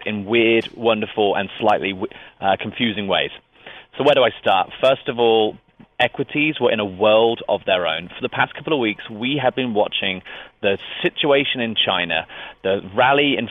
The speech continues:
fixed income, the sell-off in commodities, but the equity market was making fresh highs. So we're seeing that correction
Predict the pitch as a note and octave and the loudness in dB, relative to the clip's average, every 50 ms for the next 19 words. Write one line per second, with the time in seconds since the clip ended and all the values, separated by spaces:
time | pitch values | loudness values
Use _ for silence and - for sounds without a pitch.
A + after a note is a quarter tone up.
0 | - - A#2 - - - - G2 F#2+ F#2 - G#2 F#2 F2 E2+ F2 - - - - | -4 -6 -6 -6 -6 -6 -6 -6 -6 -8 -8 -10 -8 -8 -8 -10 -10 -10 -2 2
1 | D3 C#3 D3 C#3 C#3+ - - A#2+ A2+ - - A2+ G2+ F#2+ F#2 - - F2 E2+ F2 | 2 4 4 4 2 0 -2 -8 -8 -4 -4 -2 -2 -2 -4 -6 -6 -6 -6 -6
2 | F2 - - - - - - - - G#2 G#2 A2+ C3 C3+ - - - D3+ C#3 B2 | -8 -10 -14 -16 -16 -16 -10 -6 -4 0 2 2 2 2 -2 -6 -6 -4 0 2
3 | A2+ A2+ A2+ - - - A2 G2 G#2 G#2+ A2 A2 - A#2 A2 - - G#2+ G2 - | 2 2 0 0 -4 -6 -6 -4 -2 -2 -2 -2 -4 -8 -6 -2 0 0 0 2
4 | - G2+ F2+ E2 D#2 D#2+ - - _ _ _ - - - - - - - _ - | 2 0 0 0 0 -4 -8 -14 _ _ _ -20 -20 -20 -20 -20 -20 -20 _ -4
5 | - - B2 A#2+ A#2+ - G#2+ A2+ B2 A2+ - - D3+ D3 D3+ D3+ C#3+ C3+ B2 - | 0 2 4 4 2 2 0 -2 -4 -2 0 0 2 2 2 2 0 -2 -2 -4
6 | - - B2 A#2 C3 - - - - C#3+ C#3+ C3 | -6 -2 0 0 2 2 0 0 -2 -2 -4 -6